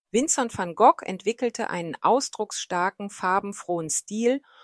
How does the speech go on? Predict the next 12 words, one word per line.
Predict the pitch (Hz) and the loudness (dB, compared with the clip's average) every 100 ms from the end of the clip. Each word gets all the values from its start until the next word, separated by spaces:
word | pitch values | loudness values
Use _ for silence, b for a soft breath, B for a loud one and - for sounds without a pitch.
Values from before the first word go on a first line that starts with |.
| B | B
und | - 185 | -8 -6
schuf | - 269 285 - | -2 -2 -2 -4
mit | 175 - | -6 -4
dicken | 269 254 | -4 0
Pinselstrichen | - 233 240 220 - - 196 - 202 | 4 4 2 -2 -4 -8 -8 -8 -8
eine | - 175 175 | -6 -6 -4
intensive | 226 294 269 220 180 185 196 202 | -2 -2 -2 -4 -4 -8 -6 -6
und | 165 156 | -6 -8
emotionale | 185 190 190 - 165 160 156 | -6 -6 -8 -10 -6 -4 -4
Darstellung | 135 139 160 - 156 156 | -2 -4 -4 -6 -6 -6
seiner | 147 147 151 | -6 -6 -6
Gemütsverfassung. | 147 160 175 180 - 139 - 127 - 127 120 | -8 -6 -6 -6 -8 -10 -10 -10 -8 -10 -14